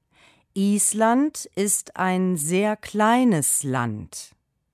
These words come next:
Die Nationalmannschaft von Island war vorher überhaupt noch nie bei einer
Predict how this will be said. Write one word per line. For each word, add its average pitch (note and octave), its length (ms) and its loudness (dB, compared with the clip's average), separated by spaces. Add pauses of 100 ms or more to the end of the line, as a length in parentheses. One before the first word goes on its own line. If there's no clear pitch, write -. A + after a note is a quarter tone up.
(1120)
Die E3 440 -2
Nationalmannschaft D#3 1800 0
von C3 580 -2
Island G#3 840 0 (460)
war D#3 340 2
vorher F3+ 880 -2 (220)
überhaupt G3+ 960 0
noch F3 340 0
nie A#3+ 720 2 (500)
bei F#3 320 2
einer F3+ 480 0